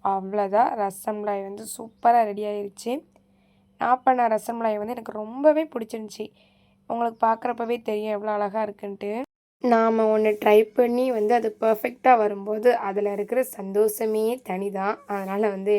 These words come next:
நான் என்னுடைய ரசமலாய் வச்சு வச்சு பார்த்துட்டு இருந்தேன். இதை வந்து அப்படியே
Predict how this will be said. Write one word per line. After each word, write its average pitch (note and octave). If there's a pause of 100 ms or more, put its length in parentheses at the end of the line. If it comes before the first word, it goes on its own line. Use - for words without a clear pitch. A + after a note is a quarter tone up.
(120)
நான் F#3
என்னுடைய F#3+
ரசமலாய் G#3+
வச்சு F3+
வச்சு G#3 (100)
பார்த்துட்டு G#3
இருந்தேன். G3+ (880)
இதை B3+
வந்து A3+ (100)
அப்படியே G#3+